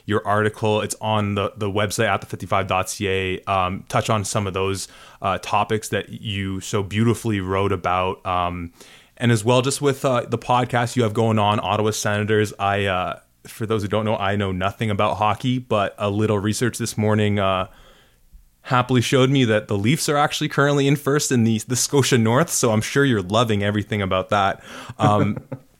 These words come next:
but let's start, so let's start with, uh, the return to hockey for you, 'cause obviously you're in school, you're in your last semester at U of T,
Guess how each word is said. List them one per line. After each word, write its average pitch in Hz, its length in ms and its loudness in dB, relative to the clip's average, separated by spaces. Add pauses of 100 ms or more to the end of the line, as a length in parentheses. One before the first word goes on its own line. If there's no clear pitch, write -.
(300)
but 127 100 4
let's 202 160 4
start, 165 380 2
so 180 100 0
let's 190 140 2
start 147 260 4
with, 120 220 2
uh, 104 160 2
the 117 80 -4
return 127 300 0
to 127 40 4
hockey 107 320 0
for - 140 -12
you, 85 120 -8
'cause 107 140 -8
obviously 101 560 -2 (440)
you're 107 120 -2
in 127 180 2
school, 123 300 2
you're 113 140 4
in 110 40 2
your 107 120 0
last 120 200 0
semester 113 320 0
at 98 200 0
U 104 100 0
of 104 100 -6
T, 95 340 -6